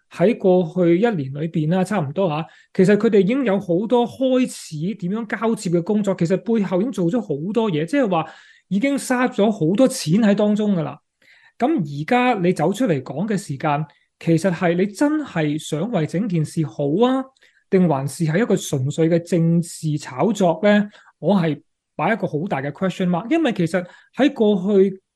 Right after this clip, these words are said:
咁耐裏邊，其實你有好多時間你可以 voice out 啊，即係你可以話，啊，我唔贊成呢單 deal，你應該一早 stop 咗佢啊。噉點解最後你先企出嚟咁大聲高調地講呢？噉，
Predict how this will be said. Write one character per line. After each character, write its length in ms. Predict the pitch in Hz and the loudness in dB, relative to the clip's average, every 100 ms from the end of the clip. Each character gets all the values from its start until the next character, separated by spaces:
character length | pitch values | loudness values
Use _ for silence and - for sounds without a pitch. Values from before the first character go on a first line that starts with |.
| _ | _
咁 100 | 202 | 0
耐 440 | 202 220 190 165 160 | 2 4 4 4 0
裏 80 | 185 | 0
邊， 200 | 165 165 | -2 -2
其 100 | 156 | -4
實 120 | 175 | -2
你 80 | 185 | -2
有 100 | 208 | -4
好 460 | 202 - 151 226 | -6 -2 0 2
多 140 | 269 285 | 2 0
時 220 | - 143 | -2 -8
間 220 | 185 180 | -4 -2
你 80 | 180 | -2
可 200 | 180 165 | -2 -2
以 120 | 214 196 | -2 -2
voice 440 | 233 233 226 240 | 2 0 0 0
out 180 | 220 208 - _ _ - | 0 -2 -16 _ _ -16
啊， 200 | 143 170 | -14 -4
即 100 | 240 | 0
係 120 | 202 | 2
你 0 | |
可 140 | 180 | 2
以 100 | 226 | 0
話， 120 | 185 165 | 0 0
啊， 80 | |
我 140 | 190 190 | 2 2
唔 160 | 156 | 2
贊 180 | 160 196 | 0 0
成 140 | 180 160 | 0 -4
呢 80 | |
單 240 | 233 233 214 | -2 -4 -2
deal， 400 | 240 240 196 156 | 0 0 0 -4
你 80 | 180 | -6
應 180 | 233 | -6
該 120 | 226 226 | -4 -4
一 100 | 233 | -4
早 240 | - 160 | -4 -6
stop 340 | 202 240 226 226 | -2 2 2 2
咗 120 | 214 | -2
佢 260 | 160 151 160 _ _ _ | -2 -6 -8 _ _ _
啊。 180 | 143 143 | -14 -2
噉 240 | 190 262 | 0 0
點 220 | - 190 254 | 2 0 2
解 160 | 220 | 0
最 180 | 226 196 | 2 2
後 180 | 160 156 | 2 0
你 100 | 165 | 0
先 240 | 226 226 | 0 -4
企 240 | 202 160 160 | -4 -2 -2
出 140 | 254 | 0
嚟 240 | 196 139 127 | 0 0 -2
咁 300 | 180 170 170 | -2 -2 -4
大 120 | - - 156 | -10 -2 0
聲 340 | 160 220 220 208 | 2 0 0 -2
高 100 | 226 | -2
調 540 | 226 226 190 160 147 | 0 0 -2 -2 -2
地 160 | 147 143 | -4 -4
講 300 | 143 139 175 | -4 0 2
呢？ 180 | 202 196 | 4 2
噉， 220 | 131 | -2